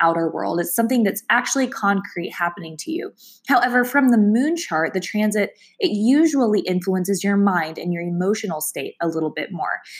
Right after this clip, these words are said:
So it's something interesting. And if you ever want to share what you've noticed, I always love hearing back. So, but anyway, that's where you look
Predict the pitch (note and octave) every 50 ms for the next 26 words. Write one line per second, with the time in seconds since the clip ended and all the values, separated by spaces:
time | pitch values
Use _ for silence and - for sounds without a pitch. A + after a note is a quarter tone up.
0 | - - - - D#4 D4+ - D4+ - F4 E4+ E4+ G4 F#4 F4 - A3+ G#3+ G#3+ A3+
1 | A3 G#3+ - G#3+ G3+ G3 F#3+ F#3+ G3 G3 F#3+ F#3 G3 G3 F#3 F3+ - - - B3+
2 | C4 A#3+ B3+ A3+ G#3 G3 F3+ F#3 - - - - - - F#3+ F3 F3 F3 E3+ D#3+
3 | D#3+ - - D#3+ D3+ D#3 D#3+ D#3 D3+ D#3 - - - F3 F3 E3 - - D#3 D#3
4 | - D3 D#3 - - D#3+ D#3 D3+ - - - D3+ - - - F#3+ - - - -
5 | - - - - - C3 G#2+ - - _ _ _ _ _ _ _ _ _ _ _
6 | _ _ _ - - A#3 - A#3 A3+ G#3+ G3 F3 D#3+ E3 - G#3+ B3+ - - C#4
7 | D4+ E4 D#4+ D4+ C4 A#3+ G3+ E3+ D3+ - F3+ E3+ - - -